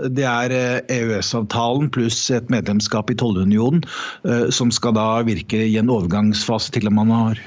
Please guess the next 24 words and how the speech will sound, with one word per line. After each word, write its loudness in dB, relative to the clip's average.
fått -4
en 2
handelsavtale 0
på -2
plass. 0
Og 2
det 0
tredje 0
er 0
å -2
gå 0
ut -4
av 0
E 0
U 2
uten -6
noen 2
avtale, -2
eh, 0
en 4
såkalt, 0
eh, 2
Thelma 2
og 2